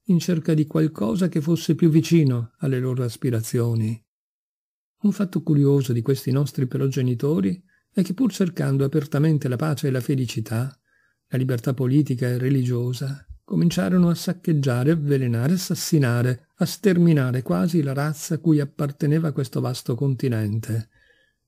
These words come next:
Più tardi, quando scoppiò la febbre dell'oro, fecero ai messicani quello che avevano fatto agli indiani,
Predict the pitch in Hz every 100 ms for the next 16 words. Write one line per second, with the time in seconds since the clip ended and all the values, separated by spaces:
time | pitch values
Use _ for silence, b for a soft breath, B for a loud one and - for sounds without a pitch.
0 | _ _ 240 190 117 120 127 120 131 127
1 | 131 - 131 151 135 123 131 135 131 127
2 | 123 123 139 190 156 - _ _ _ _
3 | - 196 165 160 143 143 151 - 143 139
4 | 185 175 139 139 127 131 135 135 135 135
5 | 131 151 151 156 135 107 107 113 117